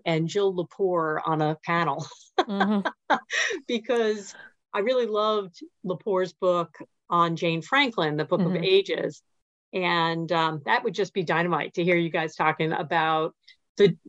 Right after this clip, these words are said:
Speaker 1: you know, her very personal, I think, description of
Speaker 2: Yeah.
Speaker 1: what Jane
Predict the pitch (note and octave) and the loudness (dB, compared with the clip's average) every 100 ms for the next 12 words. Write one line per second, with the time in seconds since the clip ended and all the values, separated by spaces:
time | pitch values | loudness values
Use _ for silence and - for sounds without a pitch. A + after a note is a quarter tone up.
0 | _ _ A3+ F#3 F3+ - A3+ A3+ A3+ G#3+ | _ _ -2 0 0 -2 -2 0 0 -2
1 | G#3 A3 A3+ A3 A3 A#3+ C4 G#3+ E3 E3 | -4 -2 -2 -2 -2 -6 -4 -2 0 2
2 | E3 E3 - _ _ _ _ G3 F3+ F#3 | 0 -4 -8 _ _ _ _ -2 0 0
3 | D#3+ _ _ A3 - D#3+ - F#3+ - F#3+ | -2 _ _ -12 -6 -4 4 4 4 0
4 | E3 E3 E3+ - F3+ D#3+ D#3 D#3 D3+ D3+ | 0 0 -4 -4 -2 0 2 0 -2 -8
5 | _ _ E3 D3 A#2+ _ - F3 E3+ F#3+ | _ _ -4 -4 -6 _ -4 -2 -2 0
6 | F#3 F3+ F#3+ | 0 0 -2